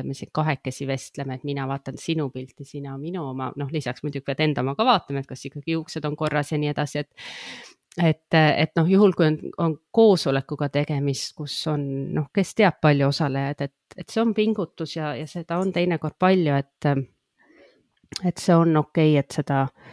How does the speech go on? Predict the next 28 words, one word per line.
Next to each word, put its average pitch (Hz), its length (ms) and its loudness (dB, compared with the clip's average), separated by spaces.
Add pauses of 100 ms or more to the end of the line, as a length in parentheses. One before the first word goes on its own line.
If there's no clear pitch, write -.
(260)
videopilti 156 680 2
mitte 151 240 4
alati 151 320 4
kasutada 151 560 2
või 147 220 2 (460)
võib-olla, 214 340 4
et - 100 -6
see 208 80 6
ongi 202 220 4
nii, 170 100 6
et 160 80 -2
me 170 80 2
lülitame 170 460 -2
alguses 165 540 -4 (720)
kaamerad 156 440 -4
sisse, - 540 -4
et, - 100 -10 (100)
et 143 160 -4
oleks 151 300 2
lihtsam, 151 540 -8 (760)
äh, 147 320 -10
sellist - 540 -14 (840)
suhet 240 440 0
luua, 156 440 4
aga, 165 180 2 (100)
aga 160 160 -2
sealt 190 280 0
edasi 160 580 0